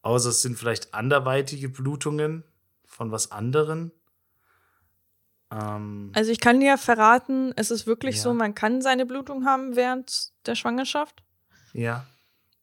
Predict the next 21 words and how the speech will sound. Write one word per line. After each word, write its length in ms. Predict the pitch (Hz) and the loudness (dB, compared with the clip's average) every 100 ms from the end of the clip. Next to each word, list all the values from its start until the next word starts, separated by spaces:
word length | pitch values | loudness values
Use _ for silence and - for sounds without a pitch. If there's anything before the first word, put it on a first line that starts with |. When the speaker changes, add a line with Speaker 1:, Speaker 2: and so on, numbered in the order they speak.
| - | -2
Speaker 2:
Also 220 | - 208 214 | 4 6 6
da-, 160 | 220 214 - | 6 2 0
dadurch 320 | 220 226 226 | 0 0 -2
gibt's 240 | 240 - | -2 2
halt 160 | 220 202 | 2 4
auch 140 | 208 | 2
so 160 | - 226 | 0 -4
viele 720 | - 233 233 220 208 202 190 | -4 0 4 4 4 2 0
Leute, 360 | 202 208 226 233 | 0 0 0 -2
die 140 | 208 | 0
gar 160 | 202 196 | 2 2
nicht 160 | 202 | 2
merken, 280 | 202 208 233 | 0 0 -2
dass 180 | 190 - | -2 -2
sie 80 | 196 | -2
schwanger 340 | - 196 196 | -4 -4 -2
sind, 300 | 214 220 226 | 0 -2 0
weil 120 | 202 | 0
sie 140 | 196 202 | 0 0
halt 220 | 196 - | 0 2
weiterhin 600 | 190 196 208 202 202 | 2 4 2 2 0